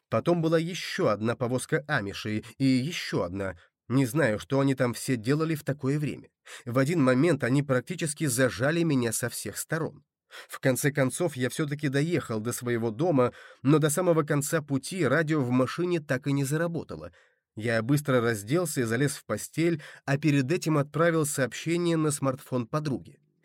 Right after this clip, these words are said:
Но после этого в течение целой недели я ощущал себя совершенно другим человеком. Мои мысли постоянно возвращались к ночному происшествию, я прокручивал его опять и опять.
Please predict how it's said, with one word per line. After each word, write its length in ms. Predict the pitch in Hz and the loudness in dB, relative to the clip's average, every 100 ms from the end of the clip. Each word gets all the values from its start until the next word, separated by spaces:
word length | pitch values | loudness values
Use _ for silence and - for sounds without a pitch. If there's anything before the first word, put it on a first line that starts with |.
| - - | -12 2
Но 220 | 143 156 | 6 6
после 340 | 156 156 143 | 4 0 0
этого 440 | 143 180 165 107 107 | 0 -2 -2 -2 -4
в 60 | |
течение 440 | - 110 160 156 143 | -4 -4 0 0 0
целой 320 | 156 170 143 | 0 0 2
недели 540 | 135 117 196 165 139 - - _ | 2 0 -2 2 2 0 -12 _
я 180 | 107 143 | -4 -2
ощущал 540 | 151 139 - - 185 | 0 -4 -4 -4 -4
себя 440 | 170 127 143 175 170 - _ _ _ | -4 0 4 4 2 -2 _ _ _
совершенно 680 | - 143 139 - - 147 160 | -4 0 0 0 0 2 2
другим 400 | 156 156 113 113 | 2 -2 -2 -4
человеком. 640 | - 139 156 127 - - - _ - - | -4 -4 -4 -6 -12 -20 -20 _ -18 -6
Мои 300 | 120 127 123 | 2 4 4
мысли 380 | 131 190 - 120 | 2 2 0 -4
постоянно 560 | 113 123 123 143 165 151 | -2 -2 0 2 2 4
возвращались 760 | 151 127 143 147 165 123 113 | 2 2 -2 -2 -2 -2 -4
к 80 | - | -4
ночному 400 | 123 - 143 135 | -2 2 2 2
происшествию, 840 | 123 113 - 180 151 120 120 120 - - | 0 -2 -2 -4 -4 -2 -2 -2 -4 -8
я 200 | 117 151 | -2 -2
прокручивал 760 | 147 127 - 156 - 165 165 131 | 0 -2 0 -2 0 0 0 0
его 360 | 120 120 160 | 0 2 0
опять 540 | 151 - - 139 160 - | -2 -8 -4 -4 -4 -4
и 100 | 139 | -2
опять. 580 | 151 151 - 80 - | -2 -4 -8 -10 -12